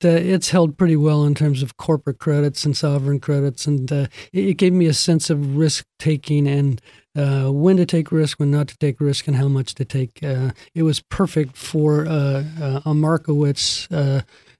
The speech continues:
diversified, um, genre of, uh, portfolio management that was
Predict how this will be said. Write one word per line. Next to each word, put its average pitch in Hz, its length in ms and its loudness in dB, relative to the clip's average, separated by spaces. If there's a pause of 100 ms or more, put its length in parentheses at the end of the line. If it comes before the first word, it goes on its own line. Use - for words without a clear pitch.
diversified, 139 1080 -2
um, 135 480 -2
genre 151 680 0
of, 143 320 -4
uh, 143 360 0
portfolio 143 500 0
management 131 560 -2
that 156 120 -6
was 147 300 -4